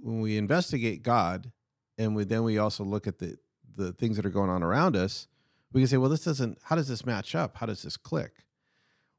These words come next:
When we get a bigger view of who God is, like you said, he is, um, uh, all-knowing, all-powerful. He lives outside of time. God is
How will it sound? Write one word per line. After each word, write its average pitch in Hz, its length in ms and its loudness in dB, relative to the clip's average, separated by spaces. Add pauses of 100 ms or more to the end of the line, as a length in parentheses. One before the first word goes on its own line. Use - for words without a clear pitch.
(100)
When 127 180 6
we 127 100 6
get 127 120 6
a 113 40 6
bigger 143 460 4
view 107 300 2
of 95 100 -2
who 110 180 -2
God 92 300 -4
is, 101 320 -10
like 101 180 -6
you 104 80 -6
said, - 420 -4
he 113 600 -4
is, 107 680 0 (220)
um, 98 380 -10 (300)
uh, 95 120 -10
all-knowing, 101 840 -2
all-powerful. 92 960 -4 (540)
He 117 140 -2
lives 104 400 2
outside 95 380 -2
of 82 100 -10
time. 85 460 -10 (480)
God 117 320 6
is 104 680 0